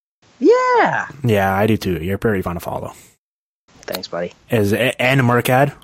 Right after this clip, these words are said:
Speaker 2: Is it still at?
Speaker 1: At N Mercad, N M E R C A D.
Speaker 2: Awesome. Well, buddy, I appreciate you taking the time. I know, uh, you're super busy in your personal life these days, and you haven't been tweeting as much as in the past, and you haven't been,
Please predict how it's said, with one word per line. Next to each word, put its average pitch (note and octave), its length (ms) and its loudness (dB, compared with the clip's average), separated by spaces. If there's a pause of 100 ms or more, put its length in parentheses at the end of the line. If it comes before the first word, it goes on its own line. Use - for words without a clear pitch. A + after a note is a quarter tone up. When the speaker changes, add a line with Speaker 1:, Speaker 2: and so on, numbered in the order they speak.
(120)
Speaker 2:
Is G#2+ 80 -6
it G2+ 60 -4
still A2+ 200 2
at? C3+ 160 2 (100)
Speaker 1:
At C#3+ 380 4
N C#3 260 2
Mercad, A#2+ 600 2
N A#2 280 0
M A#2 320 0
E A2+ 480 0
R G#2 480 2
C G#2 380 -2
A G2 200 -2
D. F2+ 360 -6 (160)
Speaker 2:
Awesome. G2+ 360 -2 (180)
Well, D3 420 2
buddy, D3 320 2
I C#3+ 60 4
appreciate C3+ 480 2
you C3+ 100 4
taking B2+ 220 2
the A#2+ 80 2
time. B2 240 2
I A#2+ 80 2
know, A2+ 240 4
uh, G#2+ 360 2 (440)
you're - 80 -4
super A2+ 240 2
busy A2+ 260 2
in A#2 80 2
your A2 80 2
personal A2+ 380 2
life A2+ 120 0
these A2+ 200 4
days, A#2+ 280 4
and G#2+ 120 2
you G#2 40 2
haven't G2+ 300 0
been G2 240 -2
tweeting G#2+ 440 2
as G#2 120 -2
much G#2+ 300 0
as G#2 300 0
in A2+ 120 -4
the A2 80 0
past, A#2 400 0
and G#2 80 0
you G2 80 0
haven't F#2 220 -2
been, F#2+ 260 -4